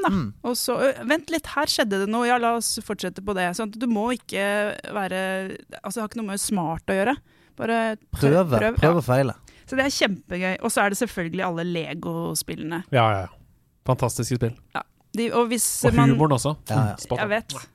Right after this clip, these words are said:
Speaker 1: Og det er en del som går, eh, ungene hus forbi som er morsom
Speaker 3: Ja.
Speaker 1: bare fordi voksne og sånn.
Speaker 3: Perfekt.
Speaker 1: Og hvis, eh, det er en del voksne som synes det blir for intenst med masse sånn slåssing, så vil jeg anbefale Lego City.
Speaker 3: Mhm.
Speaker 1: Det er det mildeste, snilleste, kanskje.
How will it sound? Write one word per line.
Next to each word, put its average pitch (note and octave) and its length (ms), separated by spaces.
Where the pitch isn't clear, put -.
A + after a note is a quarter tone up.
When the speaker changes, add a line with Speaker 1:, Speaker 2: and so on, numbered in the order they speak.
Speaker 1:
Og A#3 160
det A#3 80
er A#3 140
en A3+ 100
del F#3+ 100
som B3 160
går, G3 240
eh, G3 240
ungene F#3 340
hus F3+ 200
forbi F3+ 240
som G3 120
er G3 40
morsom G#3 260
Speaker 3:
Ja. F3+ 40
Speaker 1:
bare F3+ 120
fordi F3 200
voksne E3+ 240
og E3 60
sånn. B3 200
Speaker 3:
Perfekt. - 520
Speaker 1:
Og C4 160
hvis, - 440
eh, A3+ 260
det A3+ 60
er G#3+ 160
en G#3 140
del F#3+ 260
voksne - 360
som G3 140
synes F3+ 220
det G3 80
blir F3+ 140
for G3+ 120
intenst G3 640
med G#3+ 140
masse G3+ 220
sånn G3 160
slåssing, A#3 460
så C4 120
vil A#3+ 120
jeg G#3+ 80
anbefale F3+ 420
Lego F3 200
City. F3+ 360
Speaker 3:
Mhm. G#2+ 220
Speaker 1:
Det G#3+ 80
er G#3 160
det G3+ 420
mildeste, F3+ 640
snilleste, F3 480
kanskje. E3+ 380